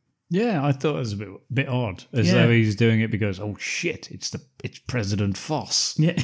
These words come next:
Speaker 2: <laughs>
Speaker 1: I'd best hightail it out of here."
Speaker 2: Yeah, why does he do that?
Speaker 1: I don't know, but he does anyway. He apologises.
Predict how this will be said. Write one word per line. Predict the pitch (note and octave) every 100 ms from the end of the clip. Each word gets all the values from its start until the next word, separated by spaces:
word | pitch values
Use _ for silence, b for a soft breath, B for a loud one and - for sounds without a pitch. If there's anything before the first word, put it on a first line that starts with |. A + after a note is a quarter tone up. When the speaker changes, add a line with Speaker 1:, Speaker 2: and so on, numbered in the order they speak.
| D#5+ F5 -
Speaker 2:
<laughs> | - - F3+ -
Speaker 1:
I'd | A#2
best | A#2 A2 -
hightail | A#2 B2+ B2+ B2 A2 A2
it | G#2
out | A2+ D3
of | G2
here." | G3+
Speaker 2:
Yeah, | C4+ D4
why | C#4 B3+ D#4+
does | D#4+ D#4
he | A3+
do | - C3
that? | C3
Speaker 1:
I | C#3
don't | C#3+ F#2+ D#2
know, | A#2+ G#2+
but | F#2
he | F#2
does | F2+ G2 E2+
anyway. | G#2 G2+ F2+ F#2+
He |
apologises. | F#2+ G#2 F#2+ F2 G2 F#2+ G2+ A2 -